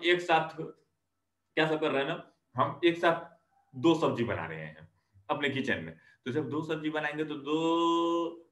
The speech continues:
केटली का जरूरत पड़ेगा, जिसमें हम दो तरीके का सब्जी बनाए। हमको दो तरीके चूल्हा चाहिए होगा, तब तो दो बर्नल होगा, तब तो दो चूल्हा को एक साथ, दो बर्तन एक साथ हम पका सकते हैं,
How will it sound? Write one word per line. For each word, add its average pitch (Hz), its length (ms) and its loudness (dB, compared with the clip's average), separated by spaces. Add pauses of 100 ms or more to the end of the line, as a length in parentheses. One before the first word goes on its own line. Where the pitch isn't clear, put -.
(180)
केटली 151 260 -4
का 160 80 2
जरूरत 156 300 0
पड़ेगा, 156 280 0 (360)
जिसमें 135 260 -6
हम 139 80 -4
दो 151 120 -2
तरीके 143 300 0
का 143 80 2
सब्जी 139 220 -2
बनाए। 135 260 -2 (220)
हमको 127 200 -2
दो 160 160 0
तरीके 165 480 4
चूल्हा 151 240 0
चाहिए 147 260 4
होगा, 151 220 4
तब 143 200 -4
तो 175 100 4 (340)
दो 147 140 6
बर्नल 147 320 6
होगा, 151 240 6
तब 147 160 -2
तो 175 100 4
दो 156 360 6
चूल्हा 147 260 -2
को 143 80 -2
एक 147 140 -2
साथ, 143 260 0 (260)
दो 143 140 0
बर्तन 143 280 0
एक 135 100 0
साथ - 220 -4
हम 123 80 -2
पका 127 220 -2
सकते 123 280 -4
हैं, 120 200 0